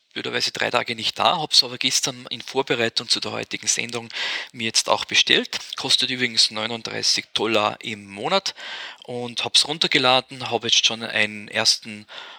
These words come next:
Klienten angelegt, hab auch die User angelegt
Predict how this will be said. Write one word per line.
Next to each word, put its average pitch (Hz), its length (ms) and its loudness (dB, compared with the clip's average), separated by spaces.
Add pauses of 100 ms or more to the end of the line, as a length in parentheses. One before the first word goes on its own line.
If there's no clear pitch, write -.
(140)
Klienten 107 480 2
angelegt, 143 720 4 (180)
hab - 180 -10
auch 113 140 -8
die 104 340 -4 (160)
User 135 420 0
angelegt 131 520 -2